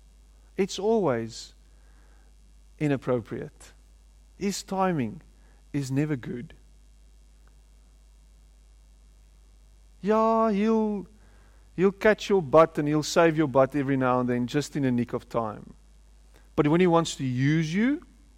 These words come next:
it's normally very inconvenient. Usually.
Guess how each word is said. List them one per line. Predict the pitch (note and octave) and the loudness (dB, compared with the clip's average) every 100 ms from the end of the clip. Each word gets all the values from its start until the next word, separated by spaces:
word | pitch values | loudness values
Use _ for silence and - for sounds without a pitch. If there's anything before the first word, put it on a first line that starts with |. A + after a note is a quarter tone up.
| - - - - | -20 -20 -10 -6
it's | C3+ - | -6 -4
normally | C#3+ D#3 D#3 D3 | -2 0 0 0
very | A#2+ C#3+ G#3 | 0 -2 -2
inconvenient. | D#3+ D3+ C#3 C3 A2+ A#2 A#2+ A2 F2+ - - - - - - - - - - - - - - - - - - - - - - - - - - - - | -4 -8 -6 -6 -4 -2 -2 -4 -12 -20 -20 -20 -20 -20 -20 -20 -20 -20 -20 -20 -20 -20 -20 -20 -20 -20 -20 -20 -20 -20 -20 -20 -20 -20 -20 -20 -12
Usually. | B2 C#3 A2+ A2+ - | 0 2 2 -2 -8